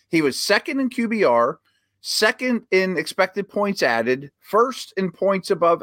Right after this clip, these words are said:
average. He led the league in completion percentage over expectation, despite having the league's third highest receiver drop rate.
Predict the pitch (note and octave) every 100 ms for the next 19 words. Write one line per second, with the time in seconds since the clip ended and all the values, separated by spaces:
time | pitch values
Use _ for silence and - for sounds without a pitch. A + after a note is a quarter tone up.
0 | C#3 C3 G#2 A2+ B2+ - - _ _ _
1 | G3 D#3+ D#3 A#3+ C#4 A3+ F#3+ E3+ A3 F#3
2 | D#3+ - D3+ D3 - C#3 - C#4 F4 -
3 | F#3+ - D3+ - D#3+ D3+ C#3 C3 D#3 C#3+
4 | D#3 D3 - - B2+ - - C4+ B3+ D3
5 | B2+ B2 - _ _ _ - D#3+ - A3
6 | C4 A3+ F#3 G#3+ G3 F#3+ E3 D3+ G3+ G3+
7 | E3+ - - F#3 G#3 G#3 F3+ - F3+ E3+
8 | F3+ F3 - C3 - F#3 F#3+ D#3 D3 A2
9 | A2+ C3 E3+ - E3+ F#3+ B3 -